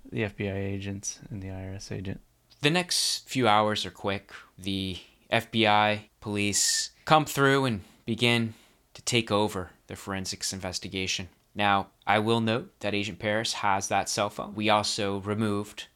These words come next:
Speaker 2: the receipt with the words Jade Auction House, H K dollars,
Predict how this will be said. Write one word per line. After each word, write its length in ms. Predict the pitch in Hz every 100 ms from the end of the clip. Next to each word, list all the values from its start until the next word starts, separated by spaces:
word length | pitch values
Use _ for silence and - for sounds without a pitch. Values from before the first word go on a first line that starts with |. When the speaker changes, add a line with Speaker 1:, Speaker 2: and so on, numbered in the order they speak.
| -
Speaker 2:
the 460 | 101 95 95 98
receipt 480 | 98 107 - 98 - - -
with 400 | 90 82 - - -
the 200 | 101 92
words 320 | 90 90 90
Jade 340 | - - 98 -
Auction 340 | 92 - 85
House, 540 | 98 - - - - - -
H 260 | 117 117 -
K 560 | 127 113 107 110 110 - 107
dollars, 760 | 101 104 104 110 - - -